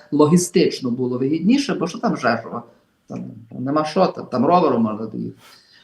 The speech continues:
Не, вони виводять, американці, ці всі техніка буде розосереджуватися по європейських базах, тобто це ускладнює далі логістику. Тому оце, як я називаю, неамериканське майбутнє,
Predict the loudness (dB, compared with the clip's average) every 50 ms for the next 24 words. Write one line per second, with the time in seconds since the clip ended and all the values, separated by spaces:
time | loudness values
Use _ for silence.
0 | _ _ _ _ 4 6 6 6 6 6 6 8 8 8 8 8 8 6 6 6
1 | 4 4 6 6 6 6 6 6 6 4 6 4 4 4 2 0 0 0 0 0
2 | -2 0 0 0 0 0 -2 -4 -6 -6 -4 -4 -4 -4 -6 -4 -2 0 0 0
3 | 0 -2 -4 -2 0 2 2 2 2 0 -2 -6 -4 -4 -4 -4 -2 -2 -2 0
4 | 0 2 2 2 0 -2 -4 -4 -2 2 2 2 2 2 0 -4 -6 -6 -8 -6
5 | -6 -6 -6 -2 0 0 0 0 0 -2 -2 -2 -2 -2 -4 -4 -6 -8 -6 -2
6 | 2 4 4 4 2 0 -4 -8 -8 -10 -14 -14 -14 -16 -8 -2 2 4 4 4
7 | 2 0 -2 0 2 2 2 2 0 -4 -6 -6 -6 -6 -6 -6 -8 -8 -8 -2
8 | 0 2 2 2 2 0 0 -2 -2 0 0 -2 -2 -6 -12 -12 -10 -10 -10 -10
9 | -12 -18 -20 -20 -10 2 8 10 10 10 10 10 8 8 6 4 4 6 6 6
10 | 6 6 4 4 4 4 4 4 4 2 2 4 4 6 6 6 6 6 6 6
11 | 6 4 4 2 2 0 -2 -2 -4 -4 -4 -2 -2 -4 -6 -10 -12 -12 -10 -10
12 | -10 -10 -8 -6 -6 -6 -6 -10 -16 -20